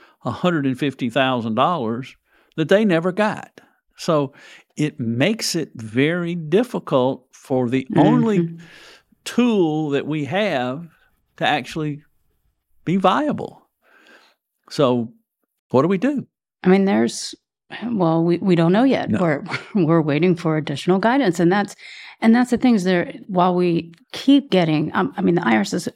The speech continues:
Speaker 2: updating F A Qs. We've got examples. They're, they're having meetings. There was one in Atlanta. They're putting out, you know, they're, they're, they're asking practitioners for assistance and, and asking the good questions, but we're still, there's so many unknowns.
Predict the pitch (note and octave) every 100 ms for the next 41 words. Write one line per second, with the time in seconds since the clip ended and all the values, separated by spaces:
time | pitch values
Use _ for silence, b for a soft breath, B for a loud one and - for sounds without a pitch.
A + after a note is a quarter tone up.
0 | - G#3+ - G3 F3+ - E3 E3 E3 A3+
1 | G#3 G3+ F#3+ E3 E3 D3+ D3+ D#3 F#3+ F#3
2 | F#3 E3+ D#3+ D#3+ - D#3 D#3 D3+ F#3 E3
3 | D#3 D3 F#3+ G#3 G3 F#3 D#3 E3 G3+ G#3
4 | F3 D3 F#3+ G3+ G3+ G3 D#3+ D3+ G3 F#3
5 | E3+ D#3+ D3+ D3 B B B B B F3+
6 | E3 E3 E3 F#3+ E3 - - F#3 E3 E3
7 | - F#3 A3 - F#3+ F3 E3 E3 D3+ -
8 | A#3+ A3+ G#3+ G3 F#3 F3 - C#3 - A#3+
9 | G#3 A3 G3+ F#3 - C#3 C#3+ - E3+ C3
10 | - - E3 E3 - F3 D#3 D#3+ F3+ E3+
11 | - A3+ - A#3 A#3 F#3+ E3 D#3+ A#3 A#3+
12 | - C4 A#3 G3+ F3 F3+ A#3+ A3+ A3 G3+
13 | - G3+ F#3+ A#3 F3 D3